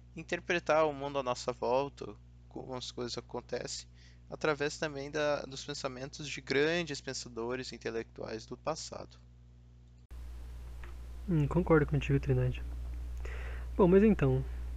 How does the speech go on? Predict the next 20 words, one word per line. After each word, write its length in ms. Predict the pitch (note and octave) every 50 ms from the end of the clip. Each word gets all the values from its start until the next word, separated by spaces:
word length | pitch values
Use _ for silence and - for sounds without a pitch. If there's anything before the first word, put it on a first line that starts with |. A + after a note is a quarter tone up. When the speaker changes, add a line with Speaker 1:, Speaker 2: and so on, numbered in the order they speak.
| G#3+ A#3+ - -
Speaker 2:
o 80 | A3 -
que 100 | - A#3+
vocês 240 | A#3 - - -
acharam 380 | G3+ F#3 D#3+ - - D3 C#3 D3
do 140 | D3+ C#3 C3
podcast? 640 | - C#3+ C3 B2+ - - C3 B2 A2+ - - - - - - - - - - - - - A4 F#4 A#3 F#3
Vocês 180 | D#3 - - -
têm 100 | - C#3+
alguma 180 | C#3 D3 C#3+
crítica 380 | C3 - D3+ F3 F3+ - - D3+
ou 280 | C#3 C3 B2+ B2+ B2+ C3
algo 160 | C3+ C#3 C#3
a 40 | C3
dizer? 360 | B2 B2+ B2 C#3 F3+ A3 G#3+ - - - - - - - - -
É, 460 | A3 D3 B2+ B2+ A#2+ A#2+ A#2+ A#2+ A#2+
esse 120 | A#2 - -
podcast 500 | - - C3 C3 - D3 C#3+ C#3+ - -
ainda 220 | D3 C#3 D3 D3+
é 200 | D3 C#3 C3+ B2+
um 420 | B2+ B2+ B2+ B2 B2+ C3+ D3+ D#3